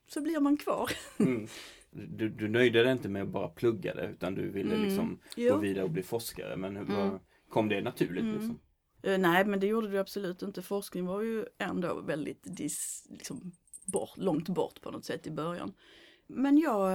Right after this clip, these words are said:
Speaker 1: ehm, lockades in liksom som någon sorts projektassistent i forskningsprojekt. Det fanns ju ett stort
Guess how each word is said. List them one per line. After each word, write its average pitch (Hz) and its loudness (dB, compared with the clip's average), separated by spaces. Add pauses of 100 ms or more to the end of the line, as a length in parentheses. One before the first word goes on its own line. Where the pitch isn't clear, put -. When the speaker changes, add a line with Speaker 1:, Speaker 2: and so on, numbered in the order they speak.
(120)
Speaker 1:
ehm, 185 -2
lockades 202 -4
in 202 -2
liksom 220 -6
som 226 -4
någon 226 -4
sorts - -12
projektassistent 180 -6
i 185 -6
forskningsprojekt. 220 -8
Det 233 -16
fanns 220 -10
ju - -8
ett 208 -14
stort - -10